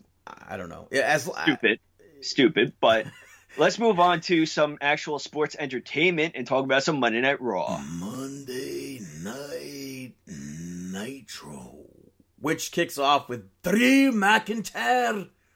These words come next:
Speaker 1: about, uh, everything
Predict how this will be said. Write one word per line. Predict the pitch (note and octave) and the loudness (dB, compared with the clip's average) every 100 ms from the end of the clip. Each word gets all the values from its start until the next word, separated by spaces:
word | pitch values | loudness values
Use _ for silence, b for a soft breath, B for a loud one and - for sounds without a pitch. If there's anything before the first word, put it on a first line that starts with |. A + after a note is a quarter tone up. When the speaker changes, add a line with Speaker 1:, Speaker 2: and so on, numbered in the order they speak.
| _ _ _ _ _ _ _ - | _ _ _ _ _ _ _ -14
Speaker 1:
about, | A2 A2 A2 A2 - | -4 0 0 -2 -6
uh, | G#2+ G2+ G2+ F#2+ - _ _ _ _ _ _ _ _ _ _ _ _ _ _ _ | -6 -6 -6 -8 -12 _ _ _ _ _ _ _ _ _ _ _ _ _ _ _
everything | G#2+ G#2+ G#2+ G2+ G2+ | -12 -12 -12 -12 -12